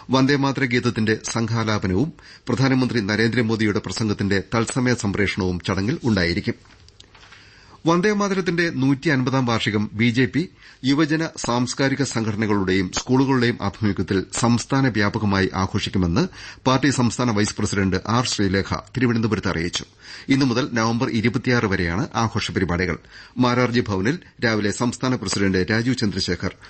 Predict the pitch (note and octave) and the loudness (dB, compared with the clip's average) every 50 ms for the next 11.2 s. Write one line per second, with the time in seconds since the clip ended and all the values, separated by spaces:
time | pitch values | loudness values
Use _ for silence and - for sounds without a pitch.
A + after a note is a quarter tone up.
0 | - - - A2 A2 - A2+ F#2+ - F#2+ F#2+ A2+ E3 D#3+ - B2 A2+ - G2+ G2+ | -16 -6 -4 -4 -2 0 -2 -2 -2 0 -2 -2 -2 -2 0 -2 0 0 -2 -4
1 | F2 E2+ E2+ E2+ - - G#2 G2 F2+ - - - _ _ _ - - - _ - | -4 -2 -4 -4 -2 -2 -2 -2 -2 -4 -8 -14 _ _ _ -20 -20 -20 _ -20
2 | - _ - - - - - - - - - - - - - - - - C#3+ D#3 | -20 _ -20 -20 -20 -20 -20 -20 -20 -20 -20 -20 -20 -20 -20 -20 -8 -2 0 0
3 | E3 E3 G3+ G#3 G#3 G3 E3+ D3 D#3 E3 E3+ D#3 E3 D#3+ C#3 D3+ C#3 - C3 A#2+ | 2 2 0 -2 -2 -2 -2 -2 -2 -2 0 0 0 0 0 0 -2 -2 0 0
4 | B2 A#2+ A2+ - A#2+ A2 A2+ G#2+ - - - A#2 B2 B2 C#3+ C#3+ - C#3 B2+ A#2 | 2 2 2 0 0 -2 -2 -2 -4 -4 -2 -2 0 0 -2 -2 -2 0 0 2
5 | A2+ A2 A#2+ A#2 A2 G#2 - G#2+ G#2+ G2+ - - G#2+ G2+ G2+ G2 - - A2+ A2 | 2 2 2 2 2 0 0 0 0 0 0 0 -2 -2 -2 -2 -2 0 2 2
6 | A2+ A#2 B2 C3 - A2 G#2+ G#2 G#2 G2+ - G#2+ G2+ G2 F#2+ F2+ F2+ F2+ - - | 2 2 2 0 2 0 0 2 2 0 0 0 0 0 2 2 2 0 -2 0
7 | G#2+ A#2 A2 - B2 G#2 E2+ - F2 E2+ F2 E2+ - - - - - - - - | -2 -2 0 0 0 -2 0 -2 -2 0 0 -2 -4 -8 -20 -20 -20 -20 -20 -20
8 | - - - C3 C3+ C3 D#3+ E3 - - E3 D3+ D#3 D#3 C#3+ C3+ B2+ B2 A#2+ A#2+ | -18 -8 0 0 2 2 2 0 0 -2 -2 -2 -2 -2 0 0 0 0 0 0
9 | A2+ G#2+ A2+ A2+ A2+ - - A2+ G#2+ A#2 B2 C3 C3+ C3+ A#2+ G#2 G2 F#2 G2+ G2+ | 0 0 0 0 0 0 -2 -2 0 0 0 0 0 0 0 0 0 0 0 0
10 | F#2+ F#2 F2+ G#2 B2+ - - A#2 A#2+ B2 B2+ B2 C3+ C3 C3+ B2+ B2+ B2 A#2 A#2 | 0 0 0 -2 -2 -4 -2 0 0 0 2 0 0 2 2 2 2 2 0 0
11 | A2+ A2+ A#2+ A2+ | 0 0 -2 -2